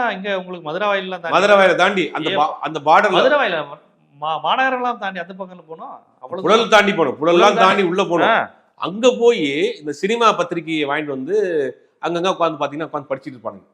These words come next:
Speaker 2: அந்த மாதிரி சினிமாவை வந்து ரொம்ப ஒரு வாழ்க்கையில ஒரு முக்கியமான விஷயமா பார்க்கக்கூடிய நபர்கள். அது அரசியலுக்குள்ளேயே அப்படி வருது. பாத்தீங்கன்னா என் டி ஆர்ல இருந்து, சிரஞ்சீவில இருந்து, பவன் கல்யாண்ல இருந்து, இப்ப, இப்ப நம்ம, இப்ப ஜ-, சந்திரபாபு நாயுடு எடுத்துட்டாலே அவருடைய,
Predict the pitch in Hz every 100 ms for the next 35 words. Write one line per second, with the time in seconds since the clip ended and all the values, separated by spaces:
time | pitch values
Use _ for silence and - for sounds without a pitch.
0 | _ _ _ _ 139 180 202 233 - 220
1 | 262 269 247 214 170 156 151 170 156 165
2 | 151 160 170 147 127 117 110 104 _ _
3 | - 165 180 170 147 143 156 190 190 175
4 | 151 160 147 120 139 135 127 120 113 113
5 | 117 139 - _ _ _ _ - 202 175
6 | 208 214 220 196 202 160 165 143 135 104
7 | _ 120 120 151 139 151 151 135 131 131
8 | 185 151 143 139 131 120 123 175 139 143
9 | 139 127 123 117 117 127 180 220 _ _
10 | _ _ _ 175 131 101 98 98 98 98
11 | 98 98 98 98 98 98 107 156 131 101
12 | 95 - 160 208 214 202 196 185 180 170
13 | 170 233 214 220 208 165